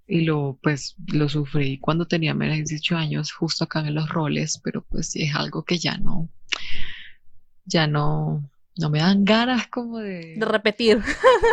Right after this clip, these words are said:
Speaker 1: Sí,
Speaker 2: <laughs>
Speaker 1: no, es
Speaker 2: No,
Speaker 1: que
Speaker 2: no,
Speaker 1: fue
Speaker 2: queda amargo, el,
Speaker 1: Ujú.
Speaker 2: queda un sabor amargo ahí, un cafecito
Speaker 1: Muy
Speaker 2: cubano
Speaker 1: feo.
Speaker 2: ahí medio cargadito. <laughs>
Speaker 1: Pero es divertido, o sea,
Speaker 2: Muy divertido.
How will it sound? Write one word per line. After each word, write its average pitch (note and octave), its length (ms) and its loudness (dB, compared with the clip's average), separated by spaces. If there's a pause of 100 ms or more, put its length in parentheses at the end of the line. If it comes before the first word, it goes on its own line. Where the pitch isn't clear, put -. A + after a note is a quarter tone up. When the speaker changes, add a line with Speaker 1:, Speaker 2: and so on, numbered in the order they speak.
(220)
Speaker 1:
Sí, G#4+ 80 -2
Speaker 2:
<laughs> A#4 160 -4
Speaker 1:
no, D#5+ 80 -6
es D#5 440 -6
Speaker 2:
No, A#3+ 240 -2
Speaker 1:
que A#3 60 -4
Speaker 2:
no, A3+ 80 -6
Speaker 1:
fue A3+ 260 -8 (340)
Speaker 2:
queda B3+ 160 0
amargo, A3+ 440 0
el, F#3+ 220 -8
Speaker 1:
Ujú. G#3+ 200 -16
Speaker 2:
queda A3+ 180 -8
un A3+ 80 -12
sabor G#3+ 200 -12
amargo F3+ 380 -10
ahí, D2 280 -14 (160)
un G#3+ 140 -16
cafecito A3+ 500 -6
Speaker 1:
Muy - 60 -18
Speaker 2:
cubano F#3 360 -2
Speaker 1:
feo. F#3+ 60 -6
Speaker 2:
ahí F3+ 140 -10
medio F#3 400 -18 (180)
cargadito. F#3+ 600 -12
<laughs> - 1800 -2
Speaker 1:
Pero C4+ 160 -2
es C4+ 80 -6
divertido, D4+ 600 -6
o E3+ 40 -12
sea, D#3+ 260 -10
Speaker 2:
Muy D#4 340 0
divertido. G#3 480 -2